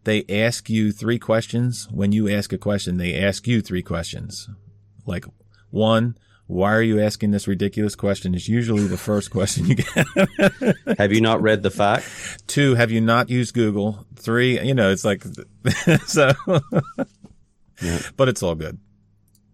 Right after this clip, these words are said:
Speaker 2: Are you sure you should be using Linux?
Speaker 1: Yeah. Why don't you know this? Why are you asking this question? That's ridiculous.
Speaker 2: <laughs>
Speaker 1: I can't
Speaker 2: That's
Speaker 1: believe
Speaker 2: right.
Speaker 1: you're asking this. Why?
Speaker 2: Okay. Okay.
Speaker 1: Um,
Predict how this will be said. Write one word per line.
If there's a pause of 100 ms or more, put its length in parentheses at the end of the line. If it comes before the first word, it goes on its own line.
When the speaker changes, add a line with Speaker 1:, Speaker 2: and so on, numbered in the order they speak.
(300)
Speaker 2:
Are
you
sure
you
should
be
using
Linux? (160)
Speaker 1:
Yeah. (680)
Why
don't
you
know
this?
Why
are
you
asking
this
question?
That's
ridiculous.
Speaker 2:
<laughs>
Speaker 1:
I
can't
Speaker 2:
That's
Speaker 1:
believe
Speaker 2:
right.
Speaker 1:
you're
asking
this.
Why? (140)
Speaker 2:
Okay. (1000)
Okay. (1400)
Speaker 1:
Um,